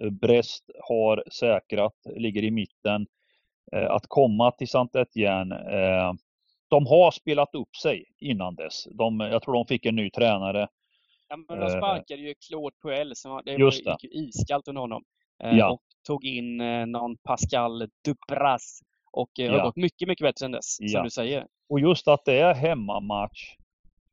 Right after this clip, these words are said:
Speaker 1: eh, mot Brest här. Eh, ja, jag, jag gillar, jag tycker det är en klok spik här. Det här, det här kan vara ett smart, liksom. Jag tror, jag tror att de fixar det här. De har sprattlat till. Nu kommer de med två raka förluster, men gjort fyra mål.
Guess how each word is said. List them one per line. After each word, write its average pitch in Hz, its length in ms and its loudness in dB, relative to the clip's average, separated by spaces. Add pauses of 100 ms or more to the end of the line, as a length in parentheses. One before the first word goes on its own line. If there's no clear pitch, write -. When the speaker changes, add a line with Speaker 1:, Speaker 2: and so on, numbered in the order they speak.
(240)
Speaker 1:
eh, 95 280 -4
mot 107 320 -4
Brest 101 460 -2
här. 82 320 0
Eh, 90 760 -4
ja, 123 140 4
jag, 175 200 8
jag 175 160 4
gillar, 156 500 2
jag 151 200 -2
tycker 156 260 -8
det 135 100 2
är 120 240 2
en 113 80 -6
klok 104 280 -8
spik - 360 -10
här. 85 80 -2
Det 104 120 0
här, 127 160 6
det 123 100 -4
här 131 120 4
kan 117 200 -2
vara 98 100 -4
ett - 60 -10
smart, 92 420 -6 (120)
liksom. 80 560 -10
Jag 107 140 0
tror, 120 240 -2
jag - 100 2
tror 139 120 4
att 113 100 0
de 104 160 -2
fixar - 400 -4
det 87 120 -6
här. 76 160 -2 (520)
De 110 180 2
har 123 120 6
sprattlat 117 500 0
till. 107 180 -6
Nu 113 100 -4
kommer 110 240 0
de 110 120 0
med 110 120 -4
två 110 200 -4
raka 104 220 0
förluster, 104 420 -2
men 107 140 2
gjort 117 320 -4
fyra 101 320 2
mål. 85 320 -4